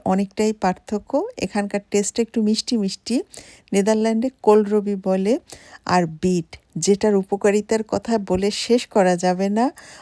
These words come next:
আর এই বিটের কিলো মাত্র নাইনটি নাইন সেন্ট। বিভিন্ন ধরনের মূলা পাওয়া যায়, এগুলি হলো গোল মূলা, এটা খেতেও খুব ভালো। আর এখানে ছোট ছোট এই মূলাটাও পাওয়া যায়, টেস্ট খুবই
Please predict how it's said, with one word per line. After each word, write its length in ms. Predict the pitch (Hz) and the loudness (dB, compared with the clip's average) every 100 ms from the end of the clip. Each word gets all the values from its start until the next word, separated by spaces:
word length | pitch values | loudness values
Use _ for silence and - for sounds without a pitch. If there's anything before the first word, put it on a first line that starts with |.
| - | -4
আর 80 | 175 185 | 0 2
এই 60 | 185 | 2
বিটের 300 | 190 196 214 208 _ | -2 0 -2 -2 _
কিলো 260 | - 220 240 220 202 | -4 2 4 4 0
মাত্র 220 | 214 - 254 220 | -2 -2 0 0
নাইনটি 280 | 185 185 185 | 0 -2 -4
নাইন 180 | 180 185 - | -2 -4 -4
সেন্ট। 240 | - 208 285 - - _ - 208 | -4 -2 -4 -8 -20 _ -4 -2
বিভিন্ন 280 | 208 269 277 262 | 2 4 4 4
ধরনের 280 | 247 233 220 | 4 4 2
মূলা 200 | 208 208 208 | 2 2 2
পাওয়া 180 | 208 208 220 | 0 0 0
যায়, 120 | 294 240 | 0 0
এগুলি 180 | 202 214 | 0 0
হলো 120 | 202 185 190 | 0 -2 2
গোল 160 | 214 220 208 | 4 4 0
মূলা, 260 | 196 208 294 - - - 196 | 2 4 2 -2 -20 -8 0
এটা 140 | 214 214 | 0 2
খেতেও 280 | 233 240 262 - | -2 0 -2 0
খুব 140 | 294 240 - | -2 -2 -6
ভালো। 260 | 247 233 247 359 - - - 185 | -4 -2 -2 -4 -10 -20 -10 -2
আর 100 | 190 185 202 | -2 0 -4
এখানে 340 | 202 240 240 320 415 _ _ - | -4 -2 0 -2 -4 _ _ -8
ছোট 200 | - 226 233 | 0 2 2
ছোট 160 | 262 247 277 403 _ _ - 196 | 0 0 0 0 _ _ -2 2
এই 60 | 226 | 4
মূলাটাও 420 | 226 226 226 240 240 220 | 4 2 4 2 2 2
পাওয়া 220 | 196 196 190 | 2 2 2
যায়, 180 | 233 349 - _ _ - | -2 -4 -12 _ _ -4
টেস্ট 220 | 208 - - | -4 -4 -6
খুবই 240 | 226 233 | -2 -2